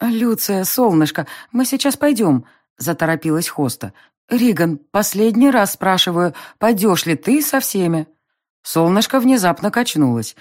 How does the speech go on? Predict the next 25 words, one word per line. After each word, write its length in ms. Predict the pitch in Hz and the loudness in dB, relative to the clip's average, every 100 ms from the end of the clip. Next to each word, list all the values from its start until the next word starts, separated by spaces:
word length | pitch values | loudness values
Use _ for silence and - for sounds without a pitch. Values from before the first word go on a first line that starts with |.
| - - | -16 -6
и 120 | 175 | -2
решительно 520 | 170 - 147 147 139 | 0 0 0 2 2
потопало 520 | 131 123 170 214 214 | 0 -4 -2 0 0
к 100 | 202 | 0
местечку, 640 | 139 123 - 233 - 226 - - | 0 0 -2 -4 -2 -4 -4 -16
в 80 | - | -4
котором 420 | 160 143 135 175 | -2 0 0 0
прятался 680 | 196 180 143 160 160 180 180 - | -2 -2 -2 -4 -6 -8 -8 -6
Риган. 500 | 151 117 113 95 - _ _ - - | -4 -4 -4 -8 -12 _ _ -20 -8
Люция 380 | 156 185 190 180 | -4 -2 -2 -2
ещё 300 | 170 180 185 | -2 -2 -2
не 140 | 175 | -2
видела 360 | 170 254 202 139 | -2 -2 0 2
мальчика-дракона, 1000 | 131 151 139 143 151 147 180 151 123 104 - - _ | 2 2 0 -2 -2 -2 -2 0 0 -2 -8 -20 _
как 240 | 208 214 - | -4 -4 -2
и 120 | 233 | 2
он 260 | 247 185 139 | 4 4 4
пока 240 | 143 151 | 2 2
не 140 | 147 | 4
знал 380 | 139 143 240 294 - | 4 2 2 2 0
о 120 | 170 | 2
её 460 | 147 135 123 233 | 4 2 2 -2
существовании. 1040 | 254 220 202 208 - 233 214 156 120 107 95 _ _ _ _ | -2 -2 -2 -2 -2 0 2 2 2 -2 -8 _ _ _ _
Девочка-дракончик 960 | 135 165 151 - 139 143 143 131 151 143 | -4 0 0 0 -2 -2 0 0 0 0
нагнулась, 580 | 139 120 123 214 254 - | 0 2 2 4 2 0